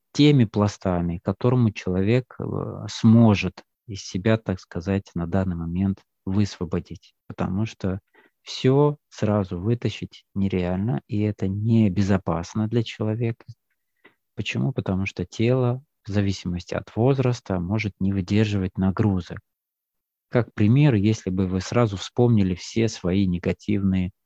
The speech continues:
и очень впечатляющие по эмоциям, э, события одно-, одномоментно.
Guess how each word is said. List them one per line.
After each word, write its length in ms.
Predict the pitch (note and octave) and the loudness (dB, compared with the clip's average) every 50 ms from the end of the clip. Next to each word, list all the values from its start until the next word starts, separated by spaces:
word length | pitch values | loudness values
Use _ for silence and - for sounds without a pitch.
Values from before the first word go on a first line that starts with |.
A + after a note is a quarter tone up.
| _ _ _ _ _ _ _ _ _ _ _ | _ _ _ _ _ _ _ _ _ _ _
и 460 | - G2+ G2 F#2+ F#2 F2+ F#2 F#2+ F#2+ F2+ | 0 2 2 4 2 2 0 0 -2 -2
очень 360 | F#2+ G2 F#2+ - - - F#2 | -2 -4 -4 -4 -4 -4 -6
впечатляющие 1040 | - - - - F#2+ - - F#2+ - G2+ G2+ G2+ G2 F#2+ F2+ - - - F#2 F2+ F2 - _ _ _ _ _ _ _ _ | -6 -4 -6 -8 -6 -6 -8 -8 -4 -2 0 2 2 0 0 -4 -6 -6 -6 -6 -6 -8 _ _ _ _ _ _ _ _
по 160 | - - F2+ F2 | -4 -2 0 0
эмоциям, 800 | E2+ F2 F#2+ G2+ G#2+ G#2 - - F2+ F2+ E2+ E2+ F2 - A#2+ A#2+ | 0 0 2 2 2 0 0 -4 -6 -6 -6 -6 -8 -10 -12 -10
э, 200 | G#2 F#2+ F2+ F2 | -8 -8 -6 -6
события 680 | F2+ - - A#2 A2 F#2+ F#2 G#2 F#2+ F2 - - F2+ E2+ | -6 -4 -2 0 0 2 2 2 0 0 -2 -4 -6 -6
одно-, 320 | - - - G#2 G2+ G2+ - | -6 -4 -2 0 0 2 2
одномоментно. 920 | A2 G2+ G2 G#2+ G#2+ G2+ G2 F#2+ F#2 F2 F2 E2 D#2+ - _ - G2 G2 | 0 0 2 2 4 4 4 4 4 2 0 -2 -4 -8 _ -12 -12 -12